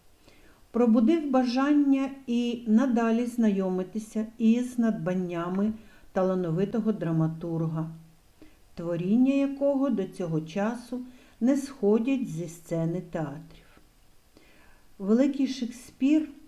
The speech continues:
навіть не підозрював,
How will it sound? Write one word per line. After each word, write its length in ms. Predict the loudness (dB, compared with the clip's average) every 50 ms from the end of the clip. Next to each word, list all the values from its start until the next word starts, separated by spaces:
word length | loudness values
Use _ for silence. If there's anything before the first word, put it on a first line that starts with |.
| -20 _ -20 -20 -20 -20 -12 -4
навіть 520 | -2 0 0 0 0 -2 -4 -6 -4 2
не 240 | 4 4 6 6 4
підозрював, 1120 | 2 2 0 0 0 2 2 2 4 4 4 2 0 -2 -4 -6 -4 -4 -2 -2 -2 -4